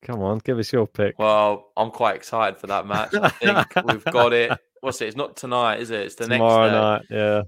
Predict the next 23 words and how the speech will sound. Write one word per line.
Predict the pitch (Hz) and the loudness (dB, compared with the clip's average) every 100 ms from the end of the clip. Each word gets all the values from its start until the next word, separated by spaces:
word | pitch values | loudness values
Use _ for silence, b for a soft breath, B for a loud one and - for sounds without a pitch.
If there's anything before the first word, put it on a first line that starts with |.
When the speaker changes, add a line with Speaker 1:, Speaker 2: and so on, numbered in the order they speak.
| - | -4
Speaker 1:
yeah. | 107 104 | -2 -2
Speaker 2:
Um, | 104 107 _ _ _ | -4 -10 _ _ _
I | - | -10
think | 127 120 | -8 -6
Woodley | 120 110 | -8 -6
beats | - 127 127 | -4 -6 -6
him. | 113 101 | -10 -10
I | |
think | 104 113 | -10 -14
he's | 110 110 | -12 -12
in | |
his | 107 104 | -12 -8
head | 120 117 | -8 -8
slightly. | - 98 - 95 92 | -8 -8 -8 -10 -12
So | - 101 98 - _ _ - - _ | -10 -10 -10 -16 _ _ -20 -20 _
Speaker 1:
It, | - 131 135 | -12 -8 -2
it's, | 143 131 - | -2 -2 -4
it | 151 127 | -6 -6
seems | - 190 233 202 | 2 4 6 4
a | |
little | 196 208 185 | 4 4 2
bit | 143 151 147 | 4 4 4
like | 139 143 139 - - - | 4 4 4 0 -14 -16